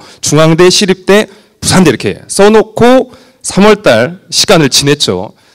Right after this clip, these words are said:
지낸 다음에 이월, 그 두 번째로 삼월 달이나 오월 달 되기 시작하면 이제 학교 행사가 재밌어요. 소풍도 있고 체육대회도 있고. 그리고 이제 시험을 보는데 시험 기간은 행복해요.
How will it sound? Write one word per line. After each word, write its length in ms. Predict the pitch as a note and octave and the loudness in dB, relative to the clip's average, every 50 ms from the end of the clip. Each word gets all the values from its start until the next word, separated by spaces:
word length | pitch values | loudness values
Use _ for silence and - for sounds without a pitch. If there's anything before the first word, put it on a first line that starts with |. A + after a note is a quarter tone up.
| _ | _
지낸 320 | - - D#3 E3+ G3+ G3 F3+ | -6 -2 0 2 2 2 2
다음에 600 | A#2+ A#2+ B2 B2 B2+ C#3 D#3 F3+ F#3+ G3 F#3+ - _ _ _ _ _ _ _ _ _ _ _ _ _ _ _ _ _ _ _ _ _ - | 2 0 0 0 0 0 0 0 0 -2 -4 -10 _ _ _ _ _ _ _ _ _ _ _ _ _ _ _ _ _ _ _ _ _ -4
이월, 380 | C#3+ D#3+ F3 F3 F3 F3 - | 0 0 2 2 2 0 -2
그 360 | - B2+ A#2+ C3 B2 A#2+ A#2 A#2 | -6 -10 -6 -4 -2 -2 -2 -2
두 140 | - C#3+ | -4 -2
번째로 520 | D3 F#3 F3 E3 - C3+ C#3+ D#3+ C#3+ G#2 G2+ | 0 0 0 0 -2 -2 0 0 -2 -2 -4
삼월 440 | - - - G#3 A3+ A#3 A#3+ A#3 A3+ | -8 -4 -2 0 2 2 2 0 0
달이나 340 | - F3+ D#3 D3+ D#3 D3+ | 0 -2 0 0 0 0
오월 220 | A#2+ A2 B2 C3+ C#3+ | 0 0 0 0 0
달 140 | - C#3+ C#3+ | -2 -4 -4
되기 160 | - A2 A2 | -4 -8 -8
시작하면 560 | - - A2 - A#2 G#2+ A#2+ D3+ D3+ G#2 F2 | -8 -10 -10 -10 -12 -10 -6 -6 -4 -4 -6
이제 120 | E2+ F#2+ - - | -8 -10 -10 -10
학교 340 | - - - - B3+ B3 | -12 -14 -6 -2 -2 0
행사가 360 | A3 G3 F3 C#3+ C#3 B2 B2 A#2 | 2 0 0 -2 -2 -4 -4 -4
재밌어요. 640 | G2+ G#2 G#2 A2 A2+ - - F#2+ F2 E2+ F2 F#2 F#2 | -6 -8 -10 -10 -10 -12 -12 -14 -14 -14 -16 -16 -12
소풍도 460 | - - C#3 - - D#3+ D3+ C3+ G#2+ | -10 -10 -8 -6 -6 -6 -4 -6 -8
있고 440 | G2 - - C#3 C#3+ D3+ E3+ F#3+ F#3 - _ _ _ _ | -8 -8 -4 -2 0 0 0 -2 -4 -12 _ _ _ _
체육대회도 500 | _ F#3+ G3 G3 G3 - F3+ E3 D3+ - F#2+ | _ -4 -2 -2 -2 -2 -4 -4 -4 -4 -8
있고. 320 | E2+ - - F#2 - _ _ _ _ _ _ _ | -12 -12 -16 -16 -16 _ _ _ _ _ _ _
그리고 220 | - F#3+ A3 G3+ F3 | -2 0 2 2 2
이제 440 | D3+ C#3 D3+ C#3+ A#2+ E2+ - - _ - | 0 2 0 0 0 -2 -6 -10 _ -10
시험을 400 | - - - C4 C4 B3+ B3 A3 | -6 -2 0 0 2 2 0 0
보는데 540 | B2+ A#2+ A#2 A#2 A2+ C#3+ C#3 G2 F2+ F2 _ _ _ _ _ _ _ | -2 -4 -4 -4 -4 -4 -6 -6 -8 -12 _ _ _ _ _ _ _
시험 260 | - - B3 B3+ A#3 | -6 -2 -2 -2 -2
기간은 480 | - F3 C#3+ C3+ C#3 D#3+ D#3 G#2+ F2+ - _ _ _ _ _ | -4 -4 -4 -4 -4 -4 -6 -6 -8 -14 _ _ _ _ _
행복해요. 580 | - - G#3 G#3+ A3+ A3+ - - - G#2+ E2+ | -14 -12 -8 -6 -6 -6 -6 -8 -14 -16 -18